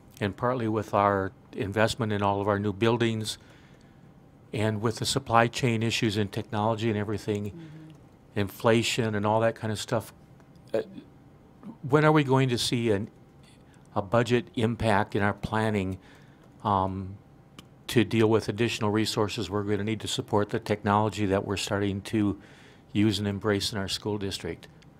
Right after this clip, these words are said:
Speaker 1: I just see that as kind of a, it just came to me the other night when I was going through the board book and I was thinking about stuff. It was, for all,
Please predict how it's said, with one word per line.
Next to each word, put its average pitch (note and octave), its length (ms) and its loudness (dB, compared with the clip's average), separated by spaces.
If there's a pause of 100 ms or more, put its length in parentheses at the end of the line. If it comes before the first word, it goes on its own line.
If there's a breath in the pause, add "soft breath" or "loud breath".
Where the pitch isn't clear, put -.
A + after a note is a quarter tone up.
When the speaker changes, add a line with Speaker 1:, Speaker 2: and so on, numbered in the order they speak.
(120)
Speaker 1:
I A2+ 80 0
just A2 220 0
see B2 140 2
that A2 200 4
as G2+ 160 0
kind G#2+ 240 0
of G2+ 100 0
a, F#2+ 200 6 (1500 loud breath)
it B2+ 100 4
just A#2+ 240 2
came A#2+ 240 4
to A#2 60 0
me A2+ 120 4
the A2 120 6
other G#2 140 6
night A2 240 2
when G2+ 120 0
I G2 120 4
was F#2+ 320 -2 (320)
going A2+ 240 2
through A#2 160 0
the G2+ 60 -6
board A2 300 2
book G#2+ 200 0
and G#2 100 0
I G2 60 4
was G2+ 180 0
thinking B2 300 -2
about G2 240 2
stuff. - 340 0
It A2 100 -2
was, G2+ 380 2 (1800 loud breath)
for - 240 4
all, B2+ 360 12